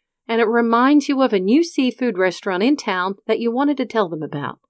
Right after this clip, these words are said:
But you don't want to interrupt their story, so you have to hold it in your working memory while you listen. And if you're like me, you know what happens when that fails, and they get to the end of their story and you say, "Uh,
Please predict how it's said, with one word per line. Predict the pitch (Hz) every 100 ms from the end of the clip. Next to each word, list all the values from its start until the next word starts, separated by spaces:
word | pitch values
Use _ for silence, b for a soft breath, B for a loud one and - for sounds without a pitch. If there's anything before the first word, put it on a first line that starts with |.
| _ _ _ _ _ _ _
But | 269
you | 285
don't | 330
want | 339 330
to |
interrupt | 302 240 214 202
their | 190
story, | 180 - 160 - 233 277
so | -
you | 269 269
have | 247 320
to | 302
hold | 269 - 254 247
it | 202
in | 190
your | 190 175
working | 180 180 247 233
memory | 180 165 185
while | 170 151
you | 180
listen. | 240 302 - - - _ _ _ _ _ _
And | 247
if | 262
you're | 262
like | 277 -
me, | 277 311 311 -
you | 233 226
know | 226
what | 226
happens | 220 233 233 208
when | 220
that | 233 233
fails, | - 185 175 175 - _ _ _
and | 208 202
they |
get | 185 233
to | 226
the | 202 196
end | 247
of | 269
their | 285
story | - 233 220 220
and | 208
you |
say, | 202 226 208 208
"Uh, | - 233 269 262